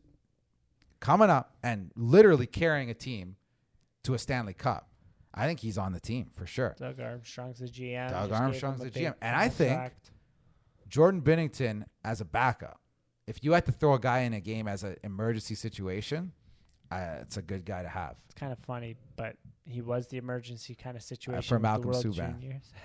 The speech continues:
Speaker 2: <laughs>
Speaker 1: But that was, like, beyond emergency. They were getting
Speaker 2: Yeah.
Speaker 1: smoked. But that's the guy I would have. I agree. I think Mackenzie Blackwood.
Speaker 2: No, but then he started the bronze medal game, and then
Speaker 1: No, bronze.
Speaker 2: he got smoked.
Speaker 1: So, I agree. Mackenzie Blackwood was my next guy. I think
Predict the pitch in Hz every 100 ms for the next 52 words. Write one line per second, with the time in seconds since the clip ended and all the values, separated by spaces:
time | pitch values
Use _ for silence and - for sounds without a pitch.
0 | 117 - - 120 147 139 127 117 - -
1 | 139 139 127 104 98 87 87 95 98 87
2 | 123 - 101 101 78 - - 143 101 -
3 | _ _ _ 151 196 - 151 131 143 101
4 | 90 139 185 139 127 90 87 165 131 127
5 | - 139 117 107 110 113 165 139 151 156
6 | - 151 147 131 - - 131 135 123 117
7 | 107 107 107 110 107 107 - - _ _
8 | - - - - - - - 127 113 120
9 | 101 - - - - - 156 127 80 _
10 | _ - 143 165 139 101 101 147 143 117
11 | 123 127 156 135 113 98 - 107 101 95
12 | - 71 71 113 160 156 -